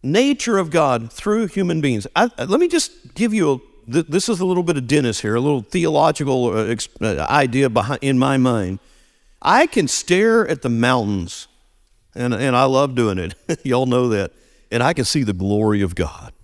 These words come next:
I can see his majesty. I can see his creative power. But what I don't see when I look at the mountains is his love, his joy,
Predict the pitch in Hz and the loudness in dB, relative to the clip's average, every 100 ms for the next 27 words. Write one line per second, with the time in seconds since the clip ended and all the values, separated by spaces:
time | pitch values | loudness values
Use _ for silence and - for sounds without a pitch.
0 | _ - _ - - - - - 120 131 | _ -20 _ -20 -20 -20 -12 -4 -2 0
1 | - 104 92 95 123 143 156 - 170 185 | 0 0 0 -2 -2 -4 -6 -4 -4 -6
2 | _ - - - 104 101 - 98 - - | _ -20 -12 -4 -2 0 0 -2 -2 -2
3 | 107 85 - 117 107 50 - - - _ | -2 -2 -4 -4 -2 -6 -10 -18 -20 _
4 | - - _ _ _ _ _ _ - 151 | -20 -20 _ _ _ _ _ _ -6 -2
5 | 127 131 123 139 277 180 - 107 95 95 | 0 0 0 2 2 0 0 0 2 0
6 | 98 92 92 101 180 175 98 98 - - | 0 -4 -4 -2 0 2 0 0 -4 -14
7 | - _ _ - _ 113 - 110 - 107 | -20 _ _ -20 _ -4 -2 -2 -2 -2
8 | - - - _ _ _ _ _ _ _ | -2 -8 -18 _ _ _ _ _ _ _
9 | _ _ _ _ _ _ - 98 - 110 | _ _ _ _ _ _ -6 -6 -4 0
10 | 117 95 87 - | 2 2 -2 -8